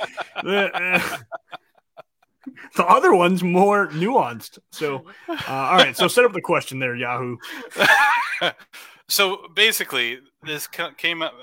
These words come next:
Speaker 2: down to a conversation that I had earlier, and this in-, this individual, uh, it was just an awesome, awesome conversation.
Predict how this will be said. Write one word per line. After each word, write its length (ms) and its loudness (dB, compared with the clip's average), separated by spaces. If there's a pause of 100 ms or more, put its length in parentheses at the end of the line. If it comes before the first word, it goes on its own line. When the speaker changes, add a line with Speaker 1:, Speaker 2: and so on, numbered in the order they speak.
(140)
Speaker 2:
down 220 -2
to 100 -12
a 20 -14
conversation 760 -6
that 100 -12
I 80 -10
had 320 -10 (400)
earlier, 380 -12
and 120 -12
this 160 -8
in-, 160 -10 (160)
this 240 -16
individual, 800 -10 (580)
uh, 160 -12 (160)
it 60 -10
was 80 -6
just 220 2
an 100 2
awesome, 500 2 (480)
awesome 340 -8
conversation. 840 -12